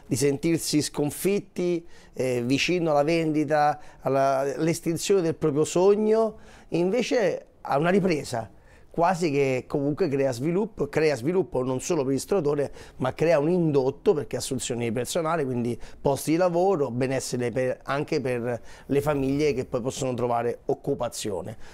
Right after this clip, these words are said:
Allora, quali sono le prime cose che, che lei insegna nei suoi corsi?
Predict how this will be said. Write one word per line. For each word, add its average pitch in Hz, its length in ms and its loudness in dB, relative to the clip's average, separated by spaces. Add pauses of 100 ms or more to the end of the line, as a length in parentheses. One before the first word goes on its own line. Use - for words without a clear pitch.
(120)
Allora, 202 240 4
quali 269 180 0
sono 160 200 0
le 143 120 4
prime 165 300 0
cose 143 400 0
che, 135 320 0 (560)
che 147 120 2
lei 175 300 6
insegna 131 720 0
nei 131 160 0
suoi 131 240 0
corsi? - 480 -8